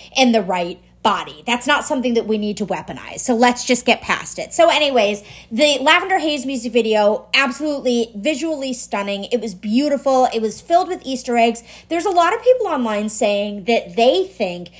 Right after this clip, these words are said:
that the Lavender Haze music video, in addition to the single, was meant to be the lead single, but instead Taylor changed her mind and decided to do Antihero, then Bejeweled, and then, uh, Lavender Haze.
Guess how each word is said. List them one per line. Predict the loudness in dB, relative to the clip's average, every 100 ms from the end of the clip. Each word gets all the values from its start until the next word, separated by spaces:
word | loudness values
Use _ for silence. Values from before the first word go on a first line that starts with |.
| -18 2
that | 2 4
the | 0
Lavender | 2 0 0 -4 -4
Haze | 0 0 0
music | -4 -6 -6 -2
video, | 0 2 0
in | -2 -4
addition | -4 -4 -6
to | -6
the | -6
single, | -6 2 2
was | 2 2 4 4 0
meant | -4 -4
to | -8
be | -8 -8 -2 0
the | 0
lead | 0 -4 -6
single, | -4 -2 2 2 0 -6 0
but | 0
instead | 0 0 2 4 2 -2
Taylor | 0 2 2
changed | -2 -8 -8 -10
her | -6
mind | 0 0 0 -2
and | -4
decided | -4 -2 -2 -4 -8
to | -6
do | -2 -2 -4 -16 -20 _ 4
Antihero, | 4 2 -4 0 2 4 4 2 0 -12 0
then | 2 4 2
Bejeweled, | 0 -2 0 2 2 2 -2 -12 _
and | -2 0 -2
then, | -2 -2 -2 -2 -4 -8 _ _ -2
uh, | 0 2 0 -2
Lavender | 2 4 4 2 0 0
Haze. | 2 4 4 0